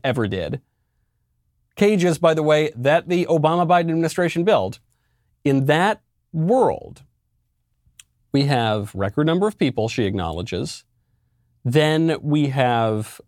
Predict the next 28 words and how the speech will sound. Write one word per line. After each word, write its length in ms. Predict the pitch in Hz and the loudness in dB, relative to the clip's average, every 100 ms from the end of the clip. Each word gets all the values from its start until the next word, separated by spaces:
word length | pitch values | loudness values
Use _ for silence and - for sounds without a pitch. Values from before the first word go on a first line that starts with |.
| - | -2
uh, 240 | 113 104 - _ _ _ | 0 0 -4 _ _ _
minors 560 | 127 127 143 170 185 175 | 0 2 2 2 0 -2
being 300 | - 156 147 | -2 -2 0
put 160 | 165 | -2
in 220 | 160 131 110 | -2 -2 -2
border 440 | 131 143 185 196 | 0 0 0 -2
facilities 840 | 190 175 - 208 139 80 - - _ _ _ _ _ _ _ - | -2 -4 -2 0 0 -4 -14 -20 _ _ _ _ _ _ _ -2
managed 480 | 123 123 120 - | 0 0 -2 -4
by 200 | - 110 | -2 -2
Cu-, 160 | 104 127 - - | -2 -6 -10 -6
Customs 340 | 117 113 117 | -4 -4 -4
and 100 | 113 | -2
Border 160 | 104 98 | -4 -4
Protection. 380 | - 104 - - _ _ | -4 -4 -4 -16 _ _
Not, 460 | 117 120 139 202 - _ _ | -2 2 2 0 -4 _ _
they're 120 | 135 | -2
not 180 | 170 - | -2 -2
cages. 600 | 202 190 139 - - - _ _ _ | 0 0 -2 -6 -16 -20 _ _ _
They're, 200 | - 135 117 | -2 -2 -2
they're 120 | 156 135 | -2 -2
facilities, 920 | - 147 - 269 277 160 82 104 - | -2 -4 0 2 2 2 -2 -8 -6
border 460 | 131 139 185 233 | -2 0 2 0
facilities 640 | 233 262 - 151 131 135 131 | -2 -4 0 0 2 0 -2
managed 440 | 110 117 131 - | -2 -2 -4 -2
by 120 | 139 | -2
C 240 | 123 - 139 | -2 -2 -2
B 160 | 147 | -2
P. 400 | 143 107 69 95 | -2 -6 -8 -12